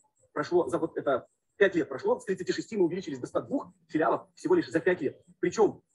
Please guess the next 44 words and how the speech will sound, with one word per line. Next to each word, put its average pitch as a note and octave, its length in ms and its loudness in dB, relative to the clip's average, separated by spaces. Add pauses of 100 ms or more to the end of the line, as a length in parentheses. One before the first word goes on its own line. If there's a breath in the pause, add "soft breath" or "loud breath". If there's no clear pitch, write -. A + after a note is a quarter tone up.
(320)
последний E3+ 420 0
год B3 260 0
мы D3+ 80 -6
открыли D#3 200 -2
больше E3 240 2
двадцати C#3+ 260 -8
филиалов. - 360 -6
То E3+ 60 2
есть E3+ 120 -2 (680)
фактически - 680 -6
эта - 160 -8
система F3+ 300 0
позволяет E3 360 0
нам D#3+ 120 -2
сейчас D#3+ 260 -6
расти - 240 -10
невероятно F3 560 4
быстро. B2 300 -12 (440)
То, A#3 120 2
что - 340 0
раньше F3+ 300 2
было D#3+ 100 0
нашей E3 180 0
мечтой — G#3 360 2 (360)
путешествовать, E3+ 540 -2
проводить D#3+ 240 -4
время D3 220 2
вместе — B2 400 -6
наконец-то D3 360 -2
стало C3+ 180 -2
реальностью. A#2 420 -4 (360)
В C3 60 -6
данный G3 220 6
момент F#3 280 6 (200)
я E3+ 320 2
с - 80 -16
вами E3+ 420 2
нахожусь, B2+ 500 -8 (220)
я C3+ 120 0
с A#2 40 -8
вами C3 160 0
общаюсь D#3 300 0
из D3 120 -8
Бенина. F3 400 2